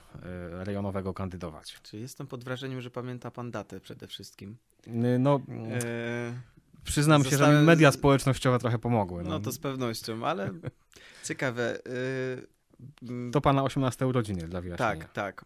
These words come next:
Speaker 2: Mm, panie redaktorze, jeśli,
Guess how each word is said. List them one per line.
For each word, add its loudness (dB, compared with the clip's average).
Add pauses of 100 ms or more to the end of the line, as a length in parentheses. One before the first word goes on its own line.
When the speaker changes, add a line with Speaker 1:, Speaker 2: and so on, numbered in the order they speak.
Speaker 2:
Mm, -8 (100)
panie -2
redaktorze, -2 (1400)
jeśli, 0